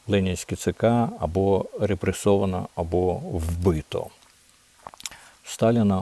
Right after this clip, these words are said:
отруїли соратники. Берія. Берія, який одразу перехопив владу після Сталіна, протримався недовго,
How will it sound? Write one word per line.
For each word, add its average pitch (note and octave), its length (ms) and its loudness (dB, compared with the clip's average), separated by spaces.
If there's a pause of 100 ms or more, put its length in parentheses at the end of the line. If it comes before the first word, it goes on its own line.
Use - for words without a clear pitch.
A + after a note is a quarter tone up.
отруїли F2+ 540 0
соратники. - 880 -4 (680)
Берія. F2+ 600 -2
Берія, A2 540 6
який G2 360 2
одразу G2 560 4
перехопив F#2 580 0
владу F2+ 340 4
після F2 360 -4
Сталіна, G2 540 2
протримався F#2 920 -2
недовго, F2+ 680 0